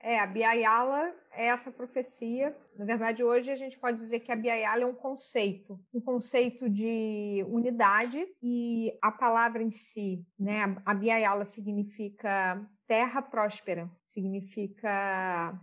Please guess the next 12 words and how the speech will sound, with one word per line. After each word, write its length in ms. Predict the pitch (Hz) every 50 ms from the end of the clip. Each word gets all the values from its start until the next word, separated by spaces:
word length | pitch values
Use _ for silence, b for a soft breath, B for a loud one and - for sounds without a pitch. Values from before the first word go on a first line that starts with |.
| - _ _
terra 260 | - 226 214 208 233 233
plena 640 | 233 - - 226 220 220 208 190 180 170 170 175 - -
também, 500 | 208 190 180 180 175 170 165 175 175 - -
né? 240 | 190 185 185 185 185
Uma 180 | 180 208 190
coisa, 280 | 190 190 208 190 196 -
uma 200 | 208 196 196 196 196
coisa 220 | - - 196 190 208
assim 240 | 196 - - 196 185
de 100 | 202 214
amadurecida. 1120 | - 214 208 208 208 208 202 208 190 208 202 202 - - 233 226 208 180 180 175 175 175 - -
E 160 | - 220